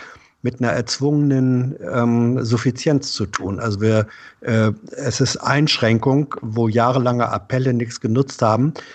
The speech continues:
Denkst du, dass davon etwas bleiben wird, dass Menschen in einem halben, in einem Jahr, wenn wieder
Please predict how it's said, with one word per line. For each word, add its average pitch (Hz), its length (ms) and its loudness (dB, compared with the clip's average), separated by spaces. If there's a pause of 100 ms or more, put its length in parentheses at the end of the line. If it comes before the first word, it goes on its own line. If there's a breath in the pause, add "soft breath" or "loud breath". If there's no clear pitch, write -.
(960 loud breath)
Denkst 117 260 2
du, 175 140 2
dass 143 280 0
davon 135 380 2
etwas - 540 -4 (160)
bleiben 120 420 0
wird, 185 280 -2
dass 131 160 0
Menschen 123 580 0 (400 loud breath)
in 113 200 -2
einem 107 140 0
halben, 127 440 0
in 113 200 -6
einem 117 280 0
Jahr, 123 480 0
wenn 120 300 0
wieder 117 480 0